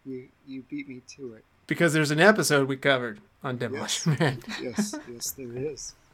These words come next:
Speaker 1: Check it out.
Speaker 2: All
Speaker 1: My
Speaker 2: right.
Speaker 1: favorite podcast that's wasted twenty minutes of your time talking about stuff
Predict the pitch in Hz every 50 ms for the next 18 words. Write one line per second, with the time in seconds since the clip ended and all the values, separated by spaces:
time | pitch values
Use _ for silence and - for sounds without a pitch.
0 | _ _ - - - - - - - 131 123 135 160 202 196 - _ - 214 -
1 | - - - - - 294 294 285 269 240 220 208 - - 151 147 151 151 151 151
2 | 151 143 147 151 - - - 139 151 147 147 - - 139 147 143 - - - 135
3 | - - 143 151 151 - - - 185 - - - 156 160 165 165 160 165 190 170
4 | - - 160 131 143 139 139 - 185 165 180 175 151 135 123 - 156 - - -
5 | 151 139 139 143 147 151 - - - - 165 156